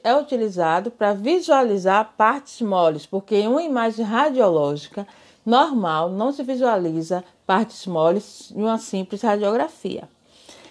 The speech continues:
Então, iremos falar um pouco da história dos exames contrastados. Os estudos possíveis e meios de contrastes começou apenas um ano após a descoberta do raio-x, que rendeu um prêmio Nobel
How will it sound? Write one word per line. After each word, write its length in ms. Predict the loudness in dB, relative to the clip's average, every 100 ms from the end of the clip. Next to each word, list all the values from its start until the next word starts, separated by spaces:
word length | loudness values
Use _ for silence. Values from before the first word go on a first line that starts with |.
| _
Então, 400 | 2 4 4 4
iremos 280 | 2 -2 -2
falar 260 | 2 2
um 140 | 2 -4 _
pouco 420 | 8 10 10 6
da 160 | -2 -2
história 480 | -4 -2 0 0
dos 160 | -2 -6
exames 520 | -6 -6 -6 -6 -12 _ _ 2
contrastados. 1120 | 2 2 -2 -2 -2 -6 -6 -6 -12 -20 -20 _ _ -20 -20 -20 _ _ 0
Os 200 | 4 4
estudos 800 | 2 0 4 6 6 4 -2 -2
possíveis 680 | -4 -4 -2 2 2 0 -4
e 40 |
meios 440 | 0 4 4 2
de 100 | -2
contrastes 720 | -8 -12 -4 2 2 0 -8 -2
começou 880 | 0 2 0 -4 2 6 6 4 -4 _ _ _ _ _ _ _ _ _ _
apenas 580 | 0 0 2 4 4 4
um 160 | 4 4
ano 320 | 4 4 4
após 560 | 2 2 6 8 6 4
a 60 |
descoberta 800 | 2 0 0 -2 2 2 2 0
do 100 | -2
raio-x, 720 | 0 2 0 -4 -10 -10 -12
que 160 | -4 -2
rendeu 440 | 0 2 6 6
um 120 | 6
prêmio 400 | -2 -2 -2 -2
Nobel 760 | -2 2 6 8 6 4 -6